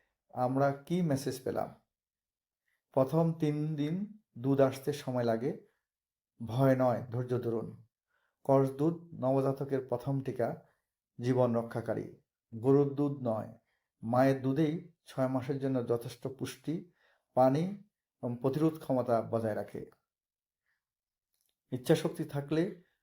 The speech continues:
বুকের দুধ তৈরি হবেই, ওষুধ নয়। আপনার শিশুটি যদি দিনে ছয় থেকে আট বার প্রস্রাব করে, তাহলে বুঝবেন আপনার বুকের দুধ শিশুটি যথেষ্ট পরিমাণ পাচ্ছে। পরিশেষে বলতে চাই, মা,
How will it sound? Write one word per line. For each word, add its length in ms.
বুকের 280
দুধ 300
তৈরি 220
হবেই, 600
ওষুধ 340
নয়। 220
আপনার 260
শিশুটি 380
যদি 460
দিনে 360
ছয় 180
থেকে 200
আট 180
বার 300
প্রস্রাব 340
করে, 420
তাহলে 260
বুঝবেন 500
আপনার 500
বুকের 380
দুধ 320
শিশুটি 420
যথেষ্ট 440
পরিমাণ 380
পাচ্ছে। 420
পরিশেষে 420
বলতে 380
চাই, 220
মা, 400